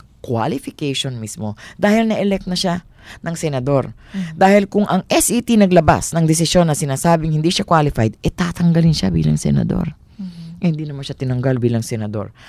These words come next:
Speaker 1: Ang, ah, botohan doon sa S E T, eh, medyo malapit. Five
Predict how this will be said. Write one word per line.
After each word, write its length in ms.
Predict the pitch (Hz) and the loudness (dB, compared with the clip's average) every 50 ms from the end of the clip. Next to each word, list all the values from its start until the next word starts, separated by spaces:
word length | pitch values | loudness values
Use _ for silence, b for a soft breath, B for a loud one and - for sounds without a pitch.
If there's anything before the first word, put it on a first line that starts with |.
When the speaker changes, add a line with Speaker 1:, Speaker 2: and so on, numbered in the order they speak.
| B B B B B B | B B B B B B
Speaker 1:
Ang, 320 | - 165 175 180 175 170 170 | 0 0 2 0 0 0 0
ah, 160 | 165 160 151 | 0 0 0
botohan 720 | 135 147 147 139 127 135 190 240 277 269 190 139 120 113 - B B B B B B B B B B B B | -2 -4 -4 -4 -6 0 2 2 4 4 2 0 -2 -6 -12 B B B B B B B B B B B B
doon 160 | 165 190 185 | -4 -2 -2
sa 160 | 165 202 - | -4 -6 -6
S 240 | - 190 202 - - | -4 -4 -4 -4 -2
E 160 | - 185 170 | -2 -4 -4
T, 240 | - - 196 208 - | -2 -4 -4 -2 -2
eh, 80 | 135 156 | -2 -2
medyo 320 | 147 151 156 147 - 190 | -2 -2 -4 -4 -4 -6
malapit. 640 | 214 247 226 156 117 107 - - - 127 135 151 156 - _ _ _ - _ - - _ _ b b b b b b b b b b b | -4 -4 -2 -2 -2 -4 -2 -2 -2 0 0 -2 -4 -6 _ _ _ -20 _ -20 -20 _ _ b b b b b b b b b b b
Five 560 | _ - 175 165 165 170 180 175 151 143 | _ -4 -2 0 2 2 0 0 -2 -6